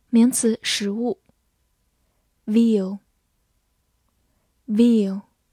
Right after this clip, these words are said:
名词观点、看法、景色；动词看待、考虑。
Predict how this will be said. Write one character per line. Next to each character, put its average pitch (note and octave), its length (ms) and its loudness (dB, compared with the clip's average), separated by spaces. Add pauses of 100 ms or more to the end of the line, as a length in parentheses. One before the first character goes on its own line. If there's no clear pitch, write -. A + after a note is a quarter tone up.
(960)
名 A#3 180 4
词 A#3+ 360 0
观 C#4 220 -4
点、 C4 280 -6
看 A#3+ 260 -4
法、 F#3+ 220 -12 (100)
景 G3+ 240 -6
色； - 300 -4 (420)
动 C#4 180 -2
词 G3+ 360 -6
看 A#3+ 260 -4
待、 G#3+ 240 -10
考 G3 220 -12
虑。 G#3 260 -6